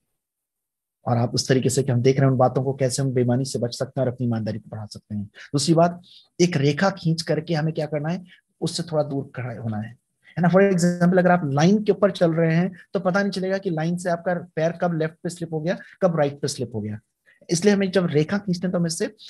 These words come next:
दूर खड़े होना है। पढ़िएगा जेनेसिस चार की सात आए।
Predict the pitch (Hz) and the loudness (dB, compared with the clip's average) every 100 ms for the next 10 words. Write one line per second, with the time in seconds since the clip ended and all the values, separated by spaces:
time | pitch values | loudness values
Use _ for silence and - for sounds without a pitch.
0 | - 147 147 147 135 120 117 117 156 180 | -8 -2 -2 0 0 0 -2 -4 -4 -4
1 | 180 170 139 139 139 160 160 - 143 139 | -4 -6 -6 -4 -4 -4 -8 -2 -2 -2
2 | 147 - 127 160 | -6 -8 -6 -6